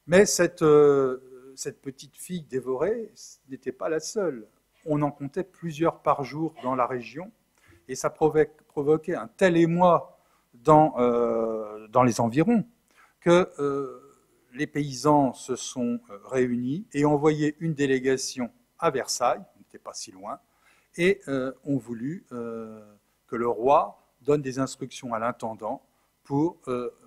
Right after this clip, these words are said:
ordonner des, des battues ou des huées contre les loups.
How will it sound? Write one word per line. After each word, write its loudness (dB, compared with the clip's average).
ordonner -6
des, -4
des -6
battues -8
ou -16
des -8
huées -8
contre -8
les -6
loups. -16